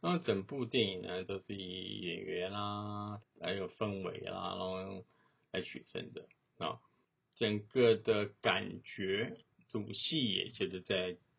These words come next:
Julia Roberts 跟 George Clooney，那一定的嘛，哈，那反正两大咖摆在一起，不好用他们要用谁嘛，对不对？故事结构又很简单，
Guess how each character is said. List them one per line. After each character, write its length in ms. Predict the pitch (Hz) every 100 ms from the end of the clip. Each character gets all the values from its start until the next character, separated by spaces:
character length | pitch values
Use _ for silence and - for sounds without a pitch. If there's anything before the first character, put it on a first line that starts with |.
| _
Julia 340 | - 113 101 101
Roberts 460 | 101 92 78 -
跟 240 | - 95 95
George 220 | 90 90 -
Clooney， 320 | 92 95 92
那 120 | 131
一 280 | 147 151 110 -
定 200 | 131 107
的 100 | 90
嘛， 120 | 87
哈， 240 | - 95 - - -
那 200 | - 110 101
反 220 | - 87
正 80 | 101
两 160 | 85
大 160 | 87 92
咖 280 | - - 82
摆 160 | -
在 100 | 92
一 80 | 107
起， 240 | - 95 -
不 160 | - 92
好 240 | - 95
用 220 | 101 87
他 160 | - -
们 160 | - -
要 100 | 82
用 220 | 80 -
谁 340 | - - -
嘛， 140 | - -
对 100 | -
不 60 | -
对？ 200 | - - -
故 140 | 147 127
事 100 | 117
结 220 | - 92
构 140 | 95
又 160 | 104 98
很 200 | 98 95
简 260 | - - 110 -
单， 320 | - 90 92